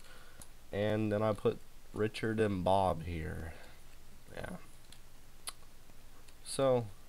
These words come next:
yeah, it looks pretty cool. And,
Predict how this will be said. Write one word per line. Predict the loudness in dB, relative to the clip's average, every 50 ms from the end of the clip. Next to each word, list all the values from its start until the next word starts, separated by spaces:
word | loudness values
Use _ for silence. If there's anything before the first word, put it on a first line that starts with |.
| -10 -8 -2
yeah, | 0 0 2 0 0
it | -2 -4 -6 -6 -6
looks | -6 -6 -6 -6 -8
pretty | -6 -6 -6 -4 -6 -6
cool. | -4 -2 0 0 0 0 -2 -4 -6 -10 -12 -12 -12 -12 -12 -12 -12 -12 -10 -10 -10 -10 -10 -10 -12 -12 -12 -10 -10 -10 -10 -10 -10 -12 -10 -4
And, | -2 0 2 2 2 2 0 0 0 0 -2 -2